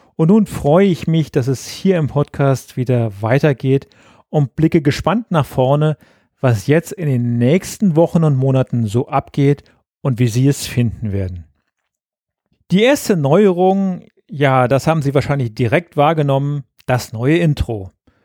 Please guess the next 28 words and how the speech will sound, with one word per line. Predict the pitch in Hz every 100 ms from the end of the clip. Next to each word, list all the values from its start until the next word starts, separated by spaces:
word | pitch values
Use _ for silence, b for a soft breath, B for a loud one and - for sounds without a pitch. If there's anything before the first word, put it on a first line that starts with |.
| _ _ _ _ _ _ -
Es | 226
sollte | 202 190 170
etwas | 143 - 107 -
kürzer | 202 208 208 170
werden, | 175 160 151
es | 120
sollte | 127 131
etwas | 131 117 -
knackiger | - 143 151 170 147 123
werden | 123 120 131 b b b -
und | 226
es | 233
sollte | 202 190
schneller | 175 156 143 151
in | 151
die | 143 165 - _
Inhalte | 143 139 131 123 120
leiten. | 104 101 104 - 92 92 _ _ _ _
Und | 147
ich | 120
glaube, | 143 143 143 139 - _ _ _
das | 131 143
ist | 156 -
uns | 156 147 -
jetzt | 113 107 - -
gelungen. | 117 110 107 90 - _ _ _ _ _ _ _ _ _ _
In | - 151 151
der | 143 139 131 123